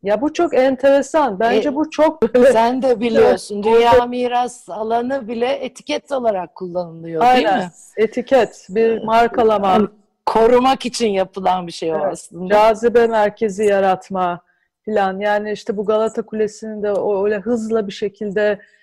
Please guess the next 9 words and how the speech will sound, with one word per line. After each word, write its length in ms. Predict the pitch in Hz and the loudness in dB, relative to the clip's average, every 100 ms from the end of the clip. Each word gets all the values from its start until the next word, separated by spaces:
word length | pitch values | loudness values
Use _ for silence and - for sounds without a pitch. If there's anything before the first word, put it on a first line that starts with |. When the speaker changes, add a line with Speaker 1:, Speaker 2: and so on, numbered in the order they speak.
| _ - | _ -6
Speaker 1:
hemen 360 | 208 214 208 | 0 0 0
boşaltılıp 680 | 208 202 220 208 208 208 202 | -2 -2 0 0 0 -6 -6
İ 180 | 208 196 | -4 -2
B 160 | 208 | 0
B'den 300 | 196 196 208 | 0 -2 -2
alınıp, 560 | 202 202 196 208 - - | -2 -2 -4 -8 -10 -8
e, 380 | 175 196 190 180 | -4 0 0 -2
işte 280 | 180 - 202 | -6 -6 -2
böyle 420 | 202 196 208 | 0 0 -2